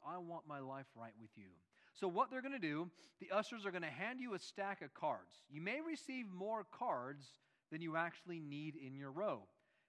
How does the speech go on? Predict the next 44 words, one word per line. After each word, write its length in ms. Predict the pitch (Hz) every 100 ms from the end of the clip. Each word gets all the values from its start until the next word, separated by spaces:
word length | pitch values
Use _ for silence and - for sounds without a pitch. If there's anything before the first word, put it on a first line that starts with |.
| _
If 140 | 156
that's 240 | 143 190 -
the 100 | 220
case, 260 | 202 226 160
that's 300 | 160 208 247
okay. 360 | 220 180 180
You 140 | 208 156
don't 80 | 170
gotta 160 | 214
fill 320 | - 208 214
it 40 | 185
all, 100 | 170
every 200 | 196 220
card. 400 | - 151 160 175
This, 160 | 180 -
this, 220 | 165 - -
we'll 120 | 165
keep 200 | - -
passing 280 | 165 165 -
the 80 | 143
cards 280 | - 131 120
out. 160 | 107
Let's 160 | 139 -
keep, 260 | - 165 - _ _ _
let's 160 | 151 151
keep 200 | - 143
doing 200 | 143 135
this. 160 | 131 156
We'll 80 |
keep 200 | 147 180 -
passing 320 | 147 151 165
the 60 |
cards 300 | 151 180 160
out 160 | 139 139
here. 260 | 135 143 156 _ _ _ -
And 240 | 143 151 - -
when 160 | 170 170
you 100 | 147
get 260 | 240 262
that 200 | 254 190
card, 360 | - 214 175 165
there 140 | 160
should 360 | 139 - 262 254
be 260 | 240 247